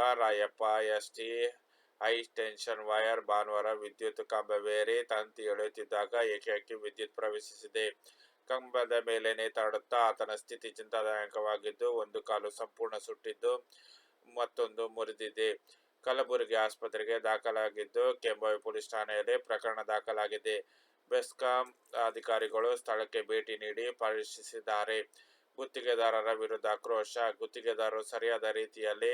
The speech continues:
ಕಾರ್ಯನಿರ್ವಹಿಸದೆ ಕಾರ್ಮಿಕರನ್ನು ಮನಬಂದಂತೆ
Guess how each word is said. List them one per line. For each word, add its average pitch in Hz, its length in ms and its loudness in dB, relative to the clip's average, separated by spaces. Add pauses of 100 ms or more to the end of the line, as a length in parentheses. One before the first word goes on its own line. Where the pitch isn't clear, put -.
ಕಾರ್ಯನಿರ್ವಹಿಸದೆ 107 1120 0 (520)
ಕಾರ್ಮಿಕರನ್ನು 110 880 2
ಮನಬಂದಂತೆ 110 800 -2